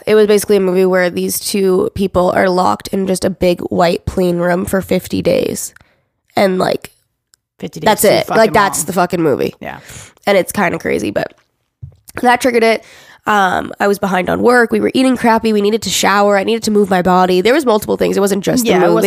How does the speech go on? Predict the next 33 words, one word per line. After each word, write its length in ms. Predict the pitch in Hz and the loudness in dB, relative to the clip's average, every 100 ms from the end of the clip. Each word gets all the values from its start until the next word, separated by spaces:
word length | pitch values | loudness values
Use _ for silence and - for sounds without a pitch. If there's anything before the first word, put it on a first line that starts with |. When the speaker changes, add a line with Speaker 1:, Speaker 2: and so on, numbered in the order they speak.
| 208 | 4
Speaker 2:
wasn't 80 | 233 240 | 2 0
just 80 | 185 | -6
one 160 | 180 | -2
Speaker 1:
We 120 | 175 233 | 2 4
were 100 | 226 | 4
just 140 | 233 | 2
Speaker 2:
factor. 80 | 180 | 2
Speaker 1:
sitting 260 | 240 220 226 | 2 4 2
in, 100 | 214 | 2
like, 140 | 196 | 2
the 100 | 202 | 2
dark 380 | 208 196 180 - | 2 2 0 0
living 260 | 175 180 180 | 0 0 2
room 340 | 175 180 190 | 2 2 0
with, 160 | 208 190 | 0 2
like, 240 | 175 - | -2 -2
my 140 | 185 | -2
house 200 | 196 180 | 0 -2
was 120 | 180 180 | -2 -2
kinda 220 | 196 190 | 0 2
messy. 640 | 170 180 180 175 180 180 | 0 0 0 2 4 4
And, 120 | 180 | 4
like, 180 | 196 180 | 2 2
Speaker 2:
Cold, 180 | 175 180 | 0 -6
it's 180 | 156 - | -10 -2
Speaker 1:
yeah, 220 | 262 254 | 2 4
we 120 | 247 240 | 4 2
just, 180 | 247 | 0
Speaker 2:
crappy. 220 | 175 170 165 | -2 -6 -2
Speaker 1:
I 180 | - 226 | 2 2
just, 260 | 220 220 - | 2 -2 -2
it 260 | 196 _ | -6 _
just 280 | - 196 - | -6 -4 -6